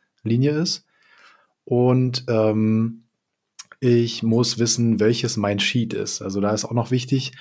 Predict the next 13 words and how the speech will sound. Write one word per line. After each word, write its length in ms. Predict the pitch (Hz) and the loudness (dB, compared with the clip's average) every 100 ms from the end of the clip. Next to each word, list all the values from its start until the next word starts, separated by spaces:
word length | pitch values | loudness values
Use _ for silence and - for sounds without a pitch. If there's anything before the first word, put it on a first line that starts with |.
| - - | -14 -2
nicht 260 | 117 117 | -2 -2
jeder 260 | - 117 123 | 0 2 2
kriegt 380 | 113 135 - - | 0 -4 -4 -6
das 160 | 98 | -6
gleiche 360 | - 101 107 104 | -2 0 0 -4
Bild, 280 | 98 107 - | -2 -2 -2
also 160 | 107 | -4
die 180 | 98 104 | -2 -4
gleichen 440 | 104 104 113 113 101 | -2 -2 0 -2 -2
zwei 260 | - 110 | 0 0
A 60 | 101 | 0
vier 220 | - 143 | 2 2
Seiten, 480 | 110 101 135 143 | 2 0 0 -2